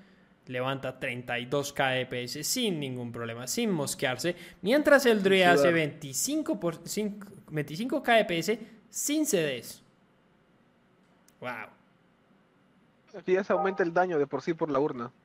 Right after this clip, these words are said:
Speaker 1: Así es. Y bueno, y aquí vemos ese, es-, este, este skip que se está volviendo ya muy normal, incluso en las live keys.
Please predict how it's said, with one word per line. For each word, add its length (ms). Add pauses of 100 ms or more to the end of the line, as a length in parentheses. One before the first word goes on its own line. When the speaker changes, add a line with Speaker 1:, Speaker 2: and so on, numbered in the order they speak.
(100)
Speaker 1:
Así 300
es. 200 (1700)
Y 60
bueno, 240
y 80
aquí 220
vemos 240
ese, 300
es-, 200
este, 300
este 260
skip 440
que 160
se 100
está 180
volviendo 420
ya 160
muy 240
normal, 380
incluso 320
en 60
las 120
live 360
keys. 340